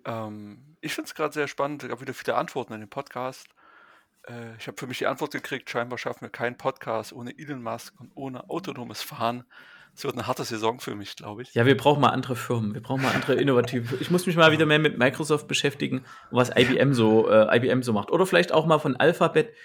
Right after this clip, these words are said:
Speaker 2: Ich kenn keine einzige Führungskraft von Alphabet.
Speaker 1: Ach, ob du
Speaker 2: Ähm.
Speaker 1: da was verpasst, ich weiß grad gar nicht genau.
Speaker 2: Ja, vielleicht.
Speaker 1: Ähm,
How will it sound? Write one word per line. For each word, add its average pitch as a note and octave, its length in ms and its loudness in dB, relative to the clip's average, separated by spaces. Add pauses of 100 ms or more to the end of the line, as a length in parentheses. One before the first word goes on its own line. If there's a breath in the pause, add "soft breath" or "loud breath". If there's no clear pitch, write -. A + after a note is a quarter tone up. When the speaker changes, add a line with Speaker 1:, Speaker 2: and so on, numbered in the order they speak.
Speaker 2:
Ich - 120 -18
kenn C#3 160 2
keine D#3 300 -2
einzige C#3 340 -4
Führungskraft C3 560 -6
von A#2+ 120 -6
Alphabet. A#2 480 -4 (520 loud breath)
Speaker 1:
Ach, D3 240 2
ob A2+ 120 -2
du A2 60 -6
Speaker 2:
Ähm. A2 60 -2
Speaker 1:
da A#2+ 120 4
was A#2+ 140 0
verpasst, - 400 -2
ich A2+ 100 -16
weiß A#2 200 -6
grad - 180 -10
gar A2 120 -8
nicht G#2 140 -14
genau. A2+ 320 -10
Speaker 2:
Ja, A2 440 -8
vielleicht. A#2 180 -10
Speaker 1:
Ähm, A2 460 -8